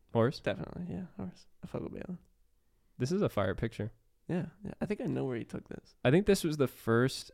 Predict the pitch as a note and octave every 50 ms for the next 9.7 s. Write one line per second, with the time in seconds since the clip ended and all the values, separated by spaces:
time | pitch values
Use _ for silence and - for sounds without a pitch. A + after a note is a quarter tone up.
0 | _ _ _ - A2 A#2+ C3 C3+ C#3+ E3 F#3+ F#3 E3+ E3 D#3 C3 A2 G2+ G2+ G#2+
1 | A2 G#2+ A2 A#2 A#2+ B2 B2+ C3 - - - - G#2 G2 E2 - - C3 B2 B2+
2 | - A#2+ A#2+ B2+ C3 A#2+ A#2+ B2 - B2+ B2+ C3 C3 C3+ C#3+ D3 D#3+ E3 - -
3 | - _ _ _ _ _ _ _ _ _ _ _ _ - B2+ B2 A#2+ B2 B2+ C#3
4 | D#3 D3 C3+ A#2+ - - A#2 A2+ A#2+ A#2+ A2+ - - - - - - A2 - -
5 | C3+ B2 B2+ A#2 G#2+ - F#2 F#2+ F#2+ G2 F2+ D#2+ E2 - - - - - _ _
6 | _ _ _ _ _ _ - B2 A#2+ A#2 G2 G2+ F#2+ G#2 F#2 F2+ E2+ D2+ C2 B1
7 | - - _ _ _ _ _ _ _ _ _ _ _ _ _ _ A#2+ A#2 A2+ G#2+
8 | F#2 - - _ _ _ _ _ _ _ _ - B2+ B2+ B2+ B2+ C3+ A#2 G#2+ G2+
9 | A2 A#2 C3 C#3+ D3+ D3+ D#3 D#3 D3+ D3 D3+ D3 -